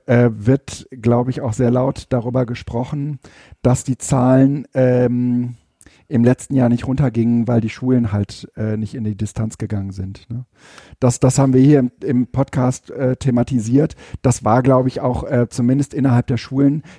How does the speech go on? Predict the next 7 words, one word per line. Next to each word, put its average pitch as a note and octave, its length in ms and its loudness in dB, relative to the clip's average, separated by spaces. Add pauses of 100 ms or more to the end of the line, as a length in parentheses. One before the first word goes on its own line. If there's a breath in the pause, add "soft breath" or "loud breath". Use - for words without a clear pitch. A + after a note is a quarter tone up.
den A#2+ 100 2
meisten A#2+ 380 2
Akteuren B2 440 -2
klar. B2 460 -4 (260 loud breath)
Ähm, C3+ 380 2
nichtsdestotrotz, - 1040 -2
ähm, B2+ 720 0